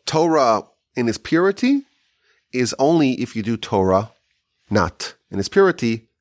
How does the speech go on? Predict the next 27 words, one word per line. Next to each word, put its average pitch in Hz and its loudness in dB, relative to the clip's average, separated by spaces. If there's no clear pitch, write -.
if - -16
you 104 -4
start 143 2
off 117 0
with 110 -2
some 110 -2
ulterior 95 -2
motives. 131 0
And 127 -2
therefore, 151 2
it's - -2
a 131 2
necessary 143 2
evil 190 0
for 110 -2
us - -2
to 117 -8
say, 101 -2
"Well, 101 0
we'll, 98 -2
we'll 101 -6
do 151 0
it 180 0
for 120 0
other 135 2
reasons," 208 0
but 196 -2